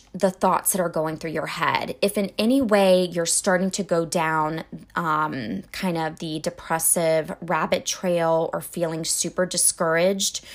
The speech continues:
number one, that's okay. I'm not telling you to ignore that again.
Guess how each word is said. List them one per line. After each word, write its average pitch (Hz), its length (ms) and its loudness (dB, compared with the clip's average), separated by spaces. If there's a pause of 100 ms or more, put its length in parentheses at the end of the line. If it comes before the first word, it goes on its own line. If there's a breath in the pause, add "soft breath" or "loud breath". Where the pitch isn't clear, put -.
(380 loud breath)
number 226 240 4
one, 214 280 4
that's 185 220 2
okay. 180 560 2
I'm 180 100 0
not 156 180 -2
telling 180 300 -2
you 170 120 0
to - 120 2
ignore 156 320 0
that 175 260 2
again. 165 600 -2